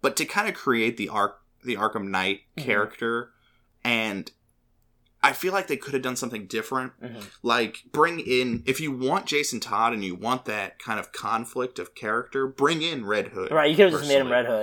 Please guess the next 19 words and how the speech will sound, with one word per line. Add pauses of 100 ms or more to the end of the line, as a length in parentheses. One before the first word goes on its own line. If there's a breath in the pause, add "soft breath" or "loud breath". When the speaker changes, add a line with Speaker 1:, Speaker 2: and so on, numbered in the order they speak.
Speaker 2:
Hood,
yeah.
Speaker 1:
Like,
bring
in
that
Red
Hood
aspect
and
have
him
kind
of
as
a
side
story. (400 soft breath)
Um,